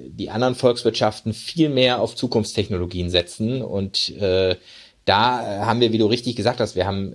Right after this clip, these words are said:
die, äh, haben jetzt das Risiko, dass wir genauso wieder, wie wir bei der Digitalisierung abgehängt werden, äh, das bei der Dekarbonisierung wieder tun. Und die Amerikaner,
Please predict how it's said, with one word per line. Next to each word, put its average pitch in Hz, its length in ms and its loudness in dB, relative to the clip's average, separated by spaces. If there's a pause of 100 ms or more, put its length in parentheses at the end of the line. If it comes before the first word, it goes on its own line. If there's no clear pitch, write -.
(140)
die, 95 320 -6
äh, 85 500 -2 (1300)
haben 113 140 0
jetzt 127 100 0
das 110 140 0
Risiko, 151 360 4
dass - 160 2
wir 123 80 2
genauso 123 360 2
wieder, 123 320 2
wie 117 120 0
wir 110 140 2
bei 101 160 2
der 104 100 0
Digitalisierung 107 640 0
abgehängt 95 640 -2
werden, 95 380 2
äh, 104 340 0
das 101 200 -6
bei 101 140 -4
der 95 140 0
Dekarbonisierung 107 720 0
wieder 139 180 4
tun. 95 180 -8
Und 95 120 -4
die 104 80 0
Amerikaner, 120 520 2